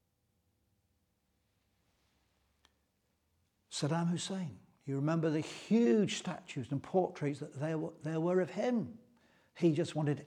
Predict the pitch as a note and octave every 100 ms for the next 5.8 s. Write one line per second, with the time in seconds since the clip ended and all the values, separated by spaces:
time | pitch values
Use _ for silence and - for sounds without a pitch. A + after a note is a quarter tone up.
0 | - F3 D#3 A#2 A2+ A2 G2 - - _
1 | - C3+ G#2+ D3+ B2+ B2 A2+ - _ _
2 | _ - C#3+ - B2+ A#2 G#2+ G#2 - -
3 | _ - A#2 G#2+ A2+ A2 A2+ A#2 A2 -
4 | _ _ _ _ _ _ _ _ _ _
5 | _ _ _ _ B2 - C#3+ B2+